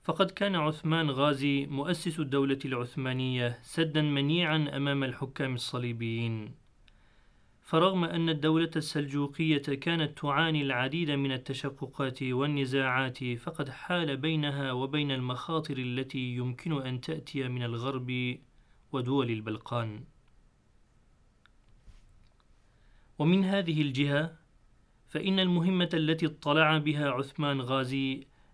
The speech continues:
لا تقل أهمية عن فتح القسطنطينية على يد السلطان الفاتح،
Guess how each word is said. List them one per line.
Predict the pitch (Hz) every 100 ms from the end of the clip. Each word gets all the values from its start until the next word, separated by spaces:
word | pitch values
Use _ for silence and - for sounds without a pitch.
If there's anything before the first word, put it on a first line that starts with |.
| -
لا | 127 165
تقل | 180 180 - 175 156 156
أهمية | 147 147 151 156 147 139
عن | 131 131 127
فتح | - 175 -
القسطنطينية | 135 127 - - 139 123 139 131 143 135 127 131
على | 120 139 143 127
يد | 127
السلطان | 127 - 135 117 - 120
الفاتح، | 113 104 120 117 113 107 -